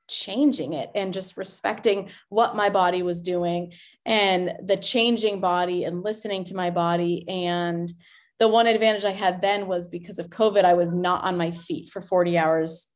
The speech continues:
a week working. And that obviously was helpful too. But I just, I mean, my pregnancy was just so much, it felt so much healthier mentally, physically, emotionally. I felt, I did the whole bump to birth course. I felt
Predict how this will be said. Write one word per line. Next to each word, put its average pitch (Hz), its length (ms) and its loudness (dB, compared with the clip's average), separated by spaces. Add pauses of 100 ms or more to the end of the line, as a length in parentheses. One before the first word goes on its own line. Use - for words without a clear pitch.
(160)
a 185 80 0
week 160 440 -4 (300)
working. 190 540 2
And 226 140 4
that 180 260 0 (300)
obviously 190 420 -2
was 175 100 -4
helpful 180 320 -2
too. 180 280 -4
But 196 200 2 (640)
I 226 140 4
just, 226 460 -2
I - 60 -2
mean, 208 160 -4
my 190 140 0
pregnancy 208 500 -2
was 175 460 -6 (720)
just - 500 -6
so 196 680 0 (240)
much, 175 580 -4
it 185 200 -8
felt 175 240 -4
so 208 80 -8
much - 400 -6
healthier 233 800 0
mentally, 214 540 0
physically, 196 580 -4
emotionally. 185 800 -2 (260)
I 214 140 4
felt, 214 260 4
I 196 100 4
did 202 160 4
the 202 60 0
whole 196 160 -2
bump 196 200 -2
to - 80 -10
birth 202 260 -2
course. 208 340 0
I 185 60 -10
felt 175 360 -4